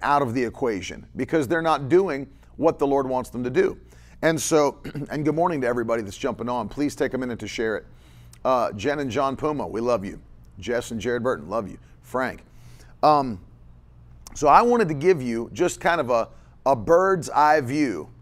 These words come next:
Uh, and this won't be everything, but these are five very important facts about Miracle Word Church.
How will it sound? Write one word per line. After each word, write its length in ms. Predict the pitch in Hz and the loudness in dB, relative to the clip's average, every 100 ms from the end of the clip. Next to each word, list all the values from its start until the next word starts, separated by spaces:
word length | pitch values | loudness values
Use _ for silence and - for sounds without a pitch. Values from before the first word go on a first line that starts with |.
| - - - - - | -20 -20 -20 -20 -2
Uh, 160 | 143 147 | 4 4
and 180 | 139 165 | 4 0
this 160 | 202 | 0
won't 200 | 196 202 | 2 2
be 120 | 151 147 | 4 4
everything, 640 | 160 127 110 113 127 135 113 | 4 0 -4 -8 -8 -12 0
but 280 | 143 - - - | 0 0 -6 -14
these 280 | 123 175 180 | -4 -2 0
are 80 | 156 | -2
five 360 | - 160 160 123 | 4 4 6 2
very 380 | 143 185 180 | 2 2 2
important 440 | 147 117 147 113 107 | 0 -2 -2 -2 -4
facts 520 | 131 90 - - - - - - - | -2 -2 -2 -10 -16 -20 -20 -8 -2
about 320 | 131 147 123 | 6 6 6
Miracle 320 | 147 143 127 | 2 0 0
Word 200 | 127 113 | 0 -2
Church. 460 | - 165 120 - | 0 0 0 -4